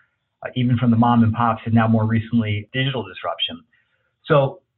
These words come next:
you know, to your question about, look, is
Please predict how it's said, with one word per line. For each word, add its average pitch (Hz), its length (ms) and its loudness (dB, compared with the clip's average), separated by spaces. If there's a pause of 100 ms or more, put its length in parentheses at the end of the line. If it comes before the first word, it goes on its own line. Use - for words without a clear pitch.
(140)
you 131 140 2
know, 123 300 2
to 151 60 -2
your 127 240 2
question 165 400 0
about, 120 380 4 (400)
look, - 360 -2
is 117 300 0